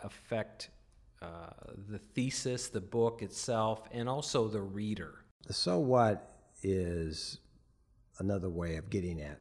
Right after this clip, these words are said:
Speaker 2: what difference will this book make. A lot of authors think that they know the topic is really important because in their life something happened and they, they know everyone needs to hear this. And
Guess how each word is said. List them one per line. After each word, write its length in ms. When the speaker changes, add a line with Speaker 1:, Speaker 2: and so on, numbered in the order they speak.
Speaker 2:
what 200
difference 380
will 100
this 160
book 280
make. 540
A 40
lot 340
of 80
authors 640
think 340
that 500
they 280
know 400
the 140
topic 420
is 140
really 340
important 640
because 280
in 120
their 160
life 280
something 400
happened 400
and 400
they, 220
they 180
know 240
everyone 380
needs 280
to 120
hear 260
this. 380
And 640